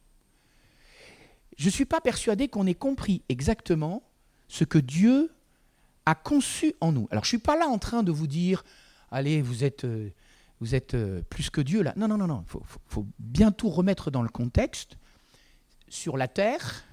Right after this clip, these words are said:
nous ne sommes que des hommes, et je dirais des hommes périssables. Nous allons périr.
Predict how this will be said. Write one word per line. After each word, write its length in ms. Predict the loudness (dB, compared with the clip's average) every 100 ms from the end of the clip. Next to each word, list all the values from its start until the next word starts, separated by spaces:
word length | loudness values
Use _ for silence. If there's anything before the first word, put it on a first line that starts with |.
| -20 _ _ _ -6
nous 120 | -4
ne 60 | -2
sommes 340 | 0 0 0
que 140 | 2
des 440 | 0 2 0 2 6
hommes, 260 | 6 6 2 -8 _ _ _ _ _ -8
et 80 | -6
je 60 |
dirais 200 | -2 0
des 240 | 2 2 4
hommes 280 | 4 4 0 _ _ _
périssables. 640 | -4 -2 -2 0 0 -2 -6 -16 -20 -18 -16 -16 -18 _ -20 _ _ 2
Nous 140 | 6
allons 180 | 6 6
périr. 380 | 6 4 0